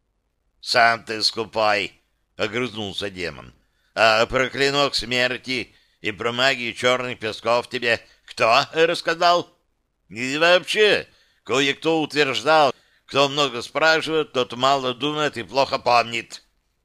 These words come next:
"Не злись. Я до сих пор не знаю, как переходить за изнанку эфира". "Слияние откроет тебе все мои знания". Хитрец. Ну уж нет. "Фахиса, поможешь?"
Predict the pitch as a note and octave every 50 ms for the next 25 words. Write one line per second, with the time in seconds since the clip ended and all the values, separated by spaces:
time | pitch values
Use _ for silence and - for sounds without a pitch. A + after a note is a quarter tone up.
0 | _ _ _ _ _ _ _ _ _ E2+ F#2 G2+ G#2+ G2+ F#2 F2+ A2 A2+ B2 B2
1 | A#2+ A#2 G#2+ F2 C2+ B1 - - - _ _ _ _ _ _ _ _ _ D3 D#3+
2 | E3+ E3+ F3 F#3+ D#3+ - F3+ F3 - F3 G3 F#3+ F3+ E3+ E3+ E3 C#3 A#2+ B2 C#3+
3 | C#3 A#2 G#2 F#2 D#2 E2 E2 - _ _ _ _ - C#3+ A#2+ F#2 - - B2 A#2
4 | A2 - B2 B2 B2+ E3+ E3+ C#3+ A2 G2 A2+ A2 G#2 F#2+ F2 A2 C#3 D3+ D#3 D3
5 | - D#3+ E3+ D#3 - - A#2+ F#2+ D2 A#1+ A1+ A#1 - _ _ _ _ _ _ _
6 | _ _ _ _ _ _ _ _ _ _ - - - _ - - - A#2+ G#2 G2
7 | F#2 D#2+ F#2+ A#2+ D3+ F3+ F#3 F3+ D3+ G2 C#2 A#1 - - - _ - G2 G#2+ F#2+
8 | - - B2 C3+ D3+ D3 - D3+ C3+ C3+ C3 A2+ - - F#2 G2+ B2 C#3 D#3 C#3
9 | G2+ G2 A2 B2+ A#2+ - - - A2 G2 D2+ C2+ C#2 C#2+ D#2 E2 D#2+ - _ _
10 | _ _ _ _ _ _ _ _ _ D#3+ D#3 B2 - - - - - G#3 F#2 -
11 | - F2+ F2+ E2 D#2 D2 - - - - _ _ _ _ _ _ - D3+ E3 E3+
12 | - E3 F#3 F#3 D#3 D3 D#3 D#3+ - - - - - _ _ _ _ _ _ _
13 | _ _ _ _ _ _ _ _ - A#2 A#2 G#2 C3 C#3 - - D#3 D3+ C#3 A2+
14 | - - A#2 A#2 B2+ C#3 D3+ D3+ C3+ A2 - - -